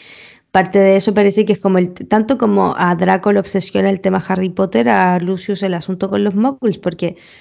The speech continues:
con un viejo al que le está haciendo una venta, el tiro entra el tema, ¿no?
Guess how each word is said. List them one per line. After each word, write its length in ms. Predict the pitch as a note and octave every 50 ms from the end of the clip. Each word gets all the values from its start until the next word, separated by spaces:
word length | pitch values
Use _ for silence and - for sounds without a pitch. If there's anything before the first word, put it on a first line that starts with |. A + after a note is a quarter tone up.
| - - - _ _ _ _ _ _ _ _
con 160 | - G3+ F#3 F#3
un 260 | G3 G3+ G3 F#3+ - _
viejo 280 | - F#3 G3 G3 G3 G#3+
al 80 | A3 G#3+
que 80 | A3 G3+
le 60 | F#3+
está 200 | D#3+ - G3 F#3+
haciendo 300 | G3 F#3 - G#3 G#3 G#3
una 160 | G3 G3 G3
venta, 300 | G3 G3 G3 G3 F#3+ -
el 120 | A3 G#3 G#3+
tiro 200 | G#3+ G#3 F#3+ G#3+
entra 220 | G#3 G#3+ A3 G#3
el 180 | G3 F#3+ F3+ -
tema, 360 | _ - - C#4+ B3+ G3+ D3 -
¿no? 260 | B2 A#2+ A3 A#3+